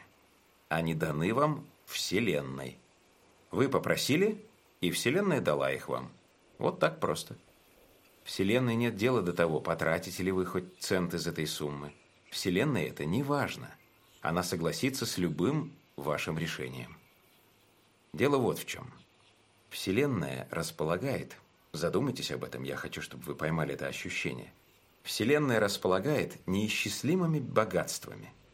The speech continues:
Она может дать три целых шесть десятых миллиона вам, любому другому человеку или вообще всем. У неё достаточно для этого денег.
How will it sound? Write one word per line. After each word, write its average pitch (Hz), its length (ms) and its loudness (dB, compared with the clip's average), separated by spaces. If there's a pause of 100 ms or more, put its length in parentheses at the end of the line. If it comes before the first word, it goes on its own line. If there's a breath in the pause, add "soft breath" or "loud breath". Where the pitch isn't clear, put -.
(280)
Она 92 220 0
может 127 280 2
дать 156 340 0
три 110 140 -2
целых 120 380 0
шесть 98 260 -2
десятых 95 400 -2
миллиона 92 360 2
вам, 78 440 0 (380)
любому 107 360 4
другому 104 440 2
человеку 73 520 -4
или 76 100 0
вообще 76 380 0
всем. 107 500 -2 (600)
У 90 80 -2
неё 87 200 4
достаточно 127 680 -2
для 76 140 -4
этого 78 220 -2
денег. 95 340 -2